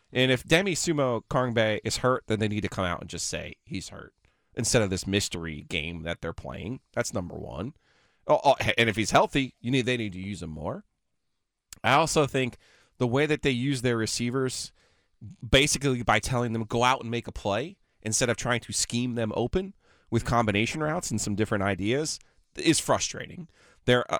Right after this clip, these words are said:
their inability on first down to be creative is frustrating. So some of that, yes, you, as Dave Doeren did, you tip your cap to Clemson and say their defensive line was superior and was the difference in the game.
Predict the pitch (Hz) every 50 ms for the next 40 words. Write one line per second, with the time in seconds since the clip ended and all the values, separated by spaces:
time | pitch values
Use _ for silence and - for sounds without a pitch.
0 | - - 131 127 - - 151 156 131 127 147 143 147 147 139 127 123 117 - -
1 | 127 123 - - 120 120 113 - 101 117 113 - - 117 113 101 104 117 139 -
2 | - _ _ _ _ - 139 - - - 190 170 - - - 90 78 69 - _
3 | _ _ _ _ _ _ _ - - 160 156 139 - - 185 185 185 165 160 156
4 | 147 - - 143 160 147 98 - - - - - - _ _ _ _ - 135 131
5 | 147 165 156 - _ - - 127 135 139 135 113 147 151 147 123 156 156 151 147
6 | 147 139 139 160 123 92 85 95 107 - - 147 135 - 120 - - - 143 135
7 | - - - - - 165 170 143 - 120 110 104 101 - - 113 104 101 98 -
8 | _ _ - - _ _ - 120 120 117 123 123 - - 107 98 - 104 101 110
9 | 110 113 123 113 107 101 - - - - - - 117 113 117 123 143 175 196 -
10 | - 113 107 98 101 98 90 101 85 104 98 - - 90 - - 92 90 - -
11 | 175 170 123 -